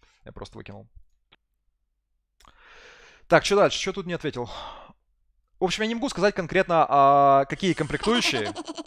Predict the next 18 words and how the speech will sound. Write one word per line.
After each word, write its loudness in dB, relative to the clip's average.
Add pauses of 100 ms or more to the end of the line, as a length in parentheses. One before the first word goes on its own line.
(480)
Но -4
могу 0
сказать, 6
что -12
тебе -10
не -8
хватит 0
на -10
видеокарту. -6 (200)
То -10
есть -10
тебе -10
нужно, -4
э, -4
просто -10
купить -16
хороший -8
процессор, -6